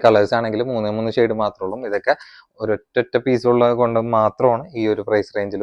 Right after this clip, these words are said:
കൊടുക്കാൻ ട്ടോ. അപ്പൊ നമ്മുടെ വീഡിയോസ് ഒക്കെ സ്ഥിരം കാണുന്നവർക്ക് അറിയാൻ പറ്റും, ഏഹ്, ഈ ക്ലിയറൻസ് സെയിൽ എന്ന് മാത്രമല്ല, നമ്മുടെ ഒരുവിധ എല്ലാ പ്രോഡക്റ്റ് ഒക്കെ നമ്മുടെ സബ്സ്ക്രൈബേഴ്സിന്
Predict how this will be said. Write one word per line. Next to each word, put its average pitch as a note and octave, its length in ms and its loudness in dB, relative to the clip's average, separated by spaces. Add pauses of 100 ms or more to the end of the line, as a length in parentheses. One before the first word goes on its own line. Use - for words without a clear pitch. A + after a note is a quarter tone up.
കൊടുക്കാൻ F#2+ 340 -6
ട്ടോ. - 100 -10
അപ്പൊ - 160 -16
നമ്മുടെ F#2+ 280 -2 (420)
വീഡിയോസ് G2+ 340 0
ഒക്കെ A2+ 140 -2
സ്ഥിരം G#2 340 -2
കാണുന്നവർക്ക് A2+ 500 0
അറിയാൻ G#2+ 280 0
പറ്റും, A#2+ 240 -4 (440)
ഏഹ്, G2+ 220 -2 (140)
ഈ - 100 -4
ക്ലിയറൻസ് A#2+ 480 4
സെയിൽ A#2 180 4
എന്ന് A#2+ 180 -4
മാത്രമല്ല, B2 440 2 (140)
നമ്മുടെ G#2 260 2 (400)
ഒരുവിധ A2 320 4 (100)
എല്ലാ C3 220 8
പ്രോഡക്റ്റ് B2 360 2
ഒക്കെ A#2 160 0
നമ്മുടെ A2+ 240 0
സബ്സ്ക്രൈബേഴ്സിന് G#2+ 720 0